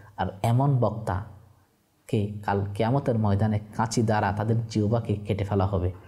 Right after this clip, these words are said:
আর সেটা আবার লেগে যাবে, আবার কাটা হবে। তাহলে দেখুন, এই রকম শাস্তি কিয়ামত অবধি চলতে থাকবে। আর এই মেসেজ আমাদেরকে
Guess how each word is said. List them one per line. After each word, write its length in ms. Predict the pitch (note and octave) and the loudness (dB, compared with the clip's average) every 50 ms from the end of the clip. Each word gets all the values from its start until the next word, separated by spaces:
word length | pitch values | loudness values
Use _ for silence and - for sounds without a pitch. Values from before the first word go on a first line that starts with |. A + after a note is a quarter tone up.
| - - - - | -20 -20 -16 -8
আর 40 | - | -8
সেটা 200 | A#2+ A#2 A2 - | -4 -2 -2 0
আবার 300 | - G#2+ G#2 A2+ A#2+ A#2 | 0 0 2 2 2 2
লেগে 220 | G#2 G2+ G2 F#2+ | 2 4 2 2
যাবে, 260 | F#2+ F2+ F2 F2+ F2+ - - - - - | 2 2 0 0 -2 -4 -6 -12 -16 -6
আবার 260 | - G#2+ A2 B2 C3+ - | -6 -2 0 0 -2 -2
কাটা 220 | - G2+ - F#2+ | -4 -4 -2 0
হবে। 240 | F#2+ F#2+ F#2+ G2 G2 - - - - - | 2 2 2 0 -2 -6 -8 -16 -8 -2
তাহলে 160 | F3 C3+ A#2+ | 0 2 2
দেখুন, 380 | A#2+ A#2 A2+ - C#3+ B2 A#2 - - - - - - | 2 2 2 0 -2 -2 -2 -6 -12 -16 -12 -2 2
এই 140 | D#3+ D#3+ | 2 4
রকম 280 | E3 E3+ E3 D#3+ D#3 D3 | 4 2 2 2 0 0
শাস্তি 420 | - - D#3+ D3 - - - D#3+ | 0 0 -2 -2 -2 0 0 0
কিয়ামত 600 | D3+ - - - D3 C#3 C3+ C#3 C#3+ E3 E3+ E3 - - | 0 0 -4 0 2 2 4 4 4 4 4 2 -2 -2
অবধি 360 | - B2+ A#2 A#2 A#2+ B2+ D#3 D#3+ | 0 2 4 4 4 4 4 2
চলতে 340 | D#3 - A2 G2+ G2+ G2+ | 2 2 0 0 0 -2
থাকবে। 360 | G2 - G#2+ F#2+ G2+ G2+ G2 F2+ - - - _ - _ _ - | -2 -2 -2 -4 -2 -6 -8 -10 -10 -16 -20 _ -20 _ _ -4
আর 120 | G#2+ G2+ G2+ | -4 -4 0
এই 140 | G2 G2+ G2 | 0 0 2
মেসেজ 460 | G2+ G2+ G2 G2+ G#2 D3 - - - G#2+ | 2 2 2 2 0 -2 -2 -4 -6 -2
আমাদেরকে 400 | A2 G#2 G2+ G2+ G2+ G2+ - | -2 0 0 0 -2 -2 -6